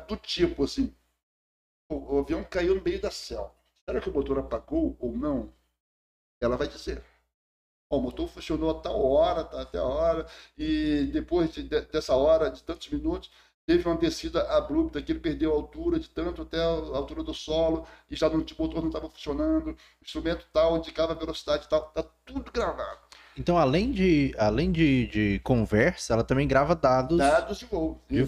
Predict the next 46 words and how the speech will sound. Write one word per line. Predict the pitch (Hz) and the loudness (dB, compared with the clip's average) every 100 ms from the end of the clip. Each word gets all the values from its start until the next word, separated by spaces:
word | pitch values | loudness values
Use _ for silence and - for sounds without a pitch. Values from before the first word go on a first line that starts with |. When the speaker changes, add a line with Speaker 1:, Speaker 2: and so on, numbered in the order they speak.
| 160 | 4
Speaker 2:
voo. | 131 113 - _ _ | 4 2 -4 _ _
Speaker 1:
É, | 175 104 | 2 2
Speaker 2:
Ah, | 101 101 107 | 2 2 0
Speaker 1:
é, | |
exatamente. | 131 156 202 135 | 0 0 0 -4
Speaker 2:
sim. | 127 | -2
Speaker 1:
Além | 123 180 | 0 0
da | - | 0
conversa, | - 165 120 147 - | -4 -6 -6 -6 -8
exa-, | - 131 - - | -8 -8 -8 -14
bem | 156 165 | -8 -8
lembrado | 190 143 151 | -2 0 0
disso | - 139 | -2 -8
aí, | 110 | -6
ela | 113 | -6
tem | - 190 | -4 -2
a | 220 | -2
gravação | 147 135 123 - 117 | -2 -2 -4 -8 -18
de, | - 123 107 107 | -16 -10 -8 -8
de | - | -8
cockpit | - 143 - 139 139 | -8 -8 -4 -4 -4
voice | - 135 - - | -6 -8 -8 -18
recorder, | _ 127 147 - | _ -4 -4 -4
que | - - _ | -12 -16 _
grava | - 131 131 113 | -6 -4 -4 -8
todas | - 175 170 | -10 -12 -12
as | 156 | -16
vozes | - 139 165 160 - - | -6 0 0 0 -8 -18
que | _ | _
tem, | 117 - _ _ _ | -20 -20 _ _ _
rolam | 135 139 | -2 0
na | 135 | -2
cabine | 120 - 131 127 | -6 -4 -4 -4
ali, | 123 | -8
ela | 135 | -10
grava | 127 127 127 | -8 -8 -8
tudo. | - 156 180 202 370 - | -8 -8 -6 -6 -8 -8
Speaker 2:
Uhum. | 127 - _ _ - | -18 -20 _ _ -8
Speaker 1:
Então, | 320 | -4
a | 320 | -2
aeromoça | 175 190 175 202 208 | 0 0 0 -2 -2
entrou | 196 - 208 | -4 -2 -2
pra | 202 | -2
conversar. | 196 190 180 139 - _ _ _ _ | -6 -6 -2 -2 -4 _ _ _ _
Speaker 2:
Grava. | - 107 185 - - - _ _ | -4 -2 -2 -4 -14 -20 _ _
Speaker 1:
Gravado. | 123 - - - | -12 -10 -8 -10